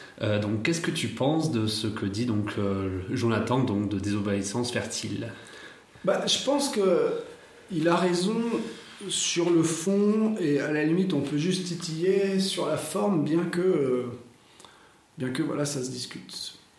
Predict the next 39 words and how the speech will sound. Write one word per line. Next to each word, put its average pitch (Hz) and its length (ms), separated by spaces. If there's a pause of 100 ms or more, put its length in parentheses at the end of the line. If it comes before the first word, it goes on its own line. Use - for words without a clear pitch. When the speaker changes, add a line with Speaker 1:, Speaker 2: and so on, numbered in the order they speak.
(140)
Speaker 2:
Pourquoi 165 260
il 190 60
a 151 80
raison ? 127 320
Parce 165 200
que 175 220 (440)
c'est - 240
bien 208 220
beau 254 240
de 151 1200 (140)
faire, 180 600
euh, 123 400 (440)
l'air 175 260
effarouché, 156 920
euh, « 120 160
Ah, 202 200
vous 147 160
désobéissez, 170 680
vous 185 180
allez 151 100
occuper 156 360
du 185 140
terrain. » 123 340 (180)
Bon, 143 280 (640)
aujourd'hui, 190 440
on 233 120
en 175 160
est 175 120
donc 156 240
à 147 60
la 127 380
troisième 185 540
vaccination, 151 880 (280)
les 151 140
tests 208 240
n'ont 175 100
pas 147 120
été 139 140
finis. 170 280